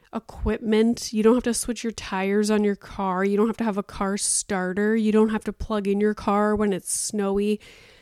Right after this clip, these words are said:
Like, you don't need to wear big boots and coats and hats. Like, it just must be lovely.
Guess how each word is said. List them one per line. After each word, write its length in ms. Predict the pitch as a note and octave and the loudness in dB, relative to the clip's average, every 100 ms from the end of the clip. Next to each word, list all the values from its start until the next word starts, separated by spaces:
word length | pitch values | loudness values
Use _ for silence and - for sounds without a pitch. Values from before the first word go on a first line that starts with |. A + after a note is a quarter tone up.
| _ - | _ -4
Like, 180 | G#3 | -2
you 60 | A3+ | 2
don't 140 | A#3+ | 4
need 140 | A#3 G#3+ | 4 2
to 80 | A3+ | 2
wear 140 | A3 | 0
big 380 | G3+ G#3+ F#3 F#3 | 2 -2 -2 4
boots 460 | G#3 G3+ G#3 - G#3 | 6 6 2 -2 -6
and 220 | E3+ F#3 | -6 -8
coats 640 | - A3 G3+ G3+ G#3 - | -8 -2 0 -2 -4 -6
and 180 | F#3+ F#3+ | -4 -4
hats. 600 | - A3 G#3 G#3+ - - | -4 -2 0 -2 -4 -6
Like, 260 | G3+ F#3+ - - _ _ _ _ _ _ _ | -6 -6 -12 -20 _ _ _ _ _ _ _
it 100 | A3 | -2
just 300 | G#3 A#3+ - | 0 -4 -2
must 300 | G3+ F#3+ - | -4 -4 -6
be 460 | F#3+ F3 E3+ F3 G#3 - | -6 -6 -6 -10 -14 -14
lovely. 720 | F#3+ - - - - G#3 | -10 -10 -12 -14 -10 -10